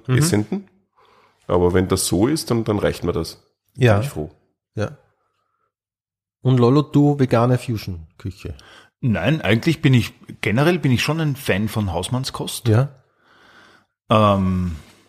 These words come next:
Speaker 3: aber in Wirklichkeit geht's hauptsächlich darum, was da ist und verbraucht werden muss. Ich hasse,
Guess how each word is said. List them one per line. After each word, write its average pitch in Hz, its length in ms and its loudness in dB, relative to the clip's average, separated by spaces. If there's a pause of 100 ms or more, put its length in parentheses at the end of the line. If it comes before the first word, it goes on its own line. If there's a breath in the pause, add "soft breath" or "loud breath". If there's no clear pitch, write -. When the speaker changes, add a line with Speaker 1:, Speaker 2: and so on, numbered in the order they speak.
(2250 loud breath)
Speaker 3:
aber 110 140 -2
in 98 120 2
Wirklichkeit 131 440 0
geht's - 340 -2
hauptsächlich 110 520 -2
darum, 107 400 2
was 101 220 -2
da 87 220 2
ist 120 160 0
und 107 140 2
verbraucht - 480 -4
werden 101 160 0
muss. 90 240 -2
Ich - 200 -8
hasse, 95 480 -2